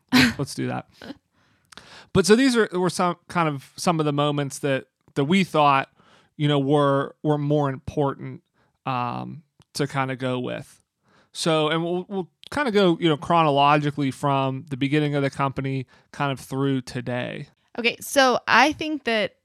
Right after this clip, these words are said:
Speaker 1: uh, whenever I say the company, Pesman Rubin Commercial Art Studio in Kansas City.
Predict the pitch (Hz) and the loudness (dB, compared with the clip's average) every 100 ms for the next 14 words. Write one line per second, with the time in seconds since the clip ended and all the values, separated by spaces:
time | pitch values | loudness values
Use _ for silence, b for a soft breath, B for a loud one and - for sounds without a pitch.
0 | _ - 180 139 - 262 339 480 403 - | _ -6 -4 -4 -4 -2 0 2 2 0
1 | 262 220 - 196 185 165 151 165 _ _ | 0 0 -2 -2 -2 -4 -4 -8 _ _
2 | _ _ _ _ _ _ - - 269 311 | _ _ _ _ _ _ -6 4 6 6
3 | 302 302 277 240 240 226 233 226 220 202 | 2 2 0 0 0 2 2 0 -2 -2
4 | 190 220 - 214 190 190 - - 175 160 | -2 -2 -2 -2 0 -2 -6 -6 -4 0
5 | 151 127 143 - 175 170 208 208 196 180 | 0 0 -2 -4 -8 -4 0 2 2 -2
6 | - 147 - | -4 -6 -6